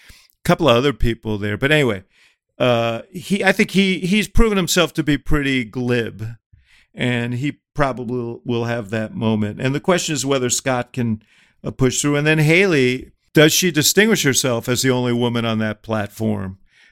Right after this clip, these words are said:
Uh, you know, and can she make that work for her?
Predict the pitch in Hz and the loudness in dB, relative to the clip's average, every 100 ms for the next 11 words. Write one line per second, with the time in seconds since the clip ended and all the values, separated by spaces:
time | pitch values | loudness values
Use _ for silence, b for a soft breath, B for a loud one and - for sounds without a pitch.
0 | b - 117 113 110 110 110 110 - - | b -2 0 0 -2 -2 -4 -6 -8 -2
1 | 117 117 117 123 110 143 135 - 139 127 | -2 0 -2 -2 0 -2 -2 -4 -2 -2
2 | 123 _ - 135 139 107 151 180 120 113 | -4 _ -2 0 2 2 0 0 -4 -6
3 | - - 110 107 107 107 107 | -8 -8 -6 -6 -6 -6 -6